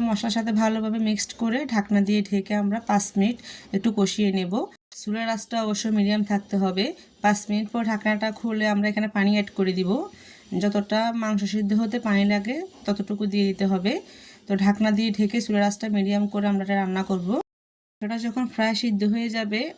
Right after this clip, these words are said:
অর্থাৎ উপরে যখন একটু তেল ভেসে আসবে, সেই পর্যায়ে একটু নেড়ে ছেড়ে আমরা ডালটা অ্যাড করে দিব। ডালটা দিয়ে দেওয়ার পর মাংসের সাথে ডালটা খুব সুন্দরভাবে মিশিয়ে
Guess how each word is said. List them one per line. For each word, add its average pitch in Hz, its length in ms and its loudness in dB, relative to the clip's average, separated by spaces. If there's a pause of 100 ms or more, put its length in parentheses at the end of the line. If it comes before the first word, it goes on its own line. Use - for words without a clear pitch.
(140)
অর্থাৎ 226 360 -2 (120)
উপরে 208 220 2 (100)
যখন 202 160 0
একটু 226 280 -4
তেল 214 220 2
ভেসে 226 300 -2
আসবে, 208 240 0 (580)
সেই 214 220 2
পর্যায়ে 226 340 0
একটু 208 140 -8 (100)
নেড়ে 208 300 2
ছেড়ে 190 200 2
আমরা 196 280 0
ডালটা 185 280 0
অ্যাড 196 160 0 (100)
করে 185 220 -2
দিব। 180 120 -4 (1300)
ডালটা 202 440 2
দিয়ে 233 220 2
দেওয়ার 233 260 0 (100)
পর 240 160 0 (180)
মাংসের 208 360 2
সাথে 208 240 0
ডালটা 208 280 0
খুব 226 180 -6 (140)
সুন্দরভাবে 214 500 2
মিশিয়ে 208 380 2